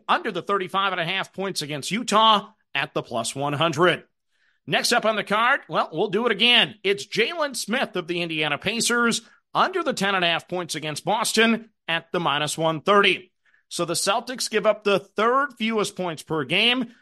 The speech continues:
Smith beat me once again last night with eleven points in a game where the Pacers scored a hundred and fifty. He shot five of seven from the floor.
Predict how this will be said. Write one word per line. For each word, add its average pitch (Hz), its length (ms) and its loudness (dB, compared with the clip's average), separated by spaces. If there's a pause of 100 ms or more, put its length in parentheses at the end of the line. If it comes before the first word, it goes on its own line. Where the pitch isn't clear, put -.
(180)
Smith 160 420 -8
beat 175 200 -4
me 185 120 2
once 185 260 0
again 185 220 -2
last 180 340 0
night 202 180 0
with 185 140 -6
eleven 208 640 0
points 160 500 -4
in 185 140 -2
a 180 80 -4
game 190 300 0
where 214 100 2
the 190 100 0
Pacers 214 460 -6
scored 214 260 0
a 208 80 4
hundred 208 380 -4
and 214 140 -8
fifty. 220 580 0 (240)
He 156 80 -6
shot 170 400 -2
five 185 320 0
of 160 140 0
seven 156 340 0
from 135 160 -10
the 131 80 -4
floor. 226 540 4